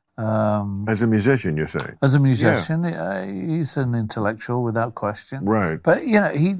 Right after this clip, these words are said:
Speaker 1: he doesn't stop. I mean, he's like, he's in, like, three, three or five bands,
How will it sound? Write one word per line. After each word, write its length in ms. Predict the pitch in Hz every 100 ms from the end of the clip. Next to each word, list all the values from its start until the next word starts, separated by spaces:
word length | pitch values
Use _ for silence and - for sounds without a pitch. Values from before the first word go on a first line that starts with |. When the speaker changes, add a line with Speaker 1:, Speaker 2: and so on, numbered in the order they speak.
| - -
Speaker 1:
he 340 | 170 175 165 135 -
doesn't 280 | 170 151 -
stop. 440 | - 160 110 - _ 190
I 120 | 123
mean, 320 | 120 120 120
he's 360 | 113 147 120 -
like, 300 | 143 131 139
he's 400 | 135 143 117 - -
in, 460 | 139 156 110 90 -
like, 280 | - 95 92
three, 400 | - 123 107 98 113 _
three 220 | - 135
or 80 | 107
five 400 | 92 104 98 87
bands, 560 | 113 101 92 78 73